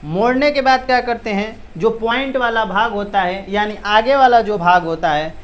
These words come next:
इसको हम मोड़ के हाथों पर रख देते हैं। हाथों पर रखने के बाद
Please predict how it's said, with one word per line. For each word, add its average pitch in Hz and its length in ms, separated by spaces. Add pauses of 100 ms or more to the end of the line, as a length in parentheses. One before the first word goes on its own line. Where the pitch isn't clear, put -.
(140)
इसको 202 320
हम 214 200
मोड़ 220 400
के 208 240 (560)
हाथों 220 680
पर 202 420 (200)
रख 196 360
देते 143 320
हैं। 117 220 (460)
हाथों 247 360
पर 285 180
रखने 247 380
के 226 200
बाद 170 340